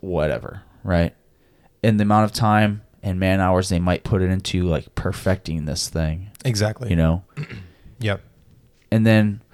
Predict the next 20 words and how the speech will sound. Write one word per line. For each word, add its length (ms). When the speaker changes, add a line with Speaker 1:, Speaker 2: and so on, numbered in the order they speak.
Speaker 1:
some, 300
but 180
then 140
they 160
also 260
kind 180
of, 80
like, 200
mentor 500
you 200
to 100
also 680
help 320
perfect 640
this 280
thing, 480
Speaker 2:
Mm-hmm. 280
Speaker 1:
you 60
know? 260
Like, 240